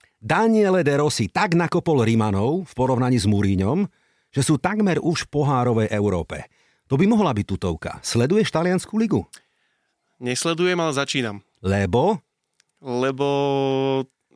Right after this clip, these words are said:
Speaker 2: Francesco začal trénovať v Neapole.
Speaker 1: Tak.
Speaker 2: Tak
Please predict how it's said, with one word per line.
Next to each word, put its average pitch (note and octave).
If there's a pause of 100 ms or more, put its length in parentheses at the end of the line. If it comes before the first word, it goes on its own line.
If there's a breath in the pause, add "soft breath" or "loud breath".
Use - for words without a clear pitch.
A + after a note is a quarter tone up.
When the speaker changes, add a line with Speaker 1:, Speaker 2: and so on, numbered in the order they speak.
Speaker 2:
Francesco C#3+
začal B2 (320)
trénovať B2+
v G#2+
Neapole. D#3
Speaker 1:
Tak. G#2
Speaker 2:
Tak B2+